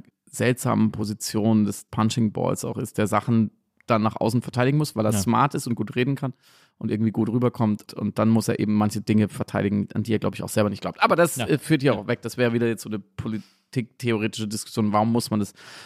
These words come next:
Speaker 1: überhaupt machen? Die andere Abzweigung dieser Thematik ist, was ich immer irgendwie auch interessant finde, sozusagen historisch, kulturell betrachtet, warum ist eigentlich die Unterdrückung der Frau,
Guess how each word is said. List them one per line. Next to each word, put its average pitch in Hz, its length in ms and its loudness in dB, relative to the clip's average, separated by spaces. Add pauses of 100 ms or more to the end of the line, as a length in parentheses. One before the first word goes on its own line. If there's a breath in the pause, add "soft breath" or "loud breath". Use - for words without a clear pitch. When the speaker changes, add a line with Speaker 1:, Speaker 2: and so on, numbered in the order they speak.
(140 loud breath)
Speaker 1:
überhaupt 110 360 2
machen? 107 260 0 (360)
Die - 80 -2
andere 165 280 4
Abzweigung 123 800 0
dieser 117 280 0
Thematik 123 520 2
ist, - 400 -4 (520)
was 117 180 -2
ich - 180 -2
immer 131 320 2
irgendwie 117 300 2
auch - 160 -4
interessant 131 500 0
finde, 120 180 0
sozusagen 107 480 -2
historisch, 151 680 0
kulturell 123 400 0
betrachtet, - 600 -6 (400 loud breath)
warum 143 320 4
ist 139 100 -4
eigentlich 123 200 0
die - 100 -2
Unterdrückung 123 560 0
der 113 80 2
Frau, 127 600 4